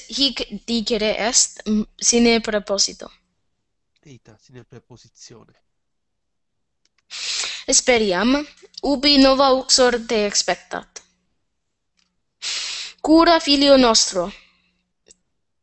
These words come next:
Speaker 1: Cura filium nostrum. Vale.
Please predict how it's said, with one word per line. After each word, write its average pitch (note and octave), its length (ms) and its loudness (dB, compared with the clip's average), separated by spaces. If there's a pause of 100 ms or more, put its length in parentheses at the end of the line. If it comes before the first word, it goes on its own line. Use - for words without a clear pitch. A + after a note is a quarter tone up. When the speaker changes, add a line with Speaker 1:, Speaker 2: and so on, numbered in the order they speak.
(640)
Speaker 1:
Cura C4 440 2
filium A3 680 -2
nostrum. - 500 0 (560)
Vale. F3 400 -6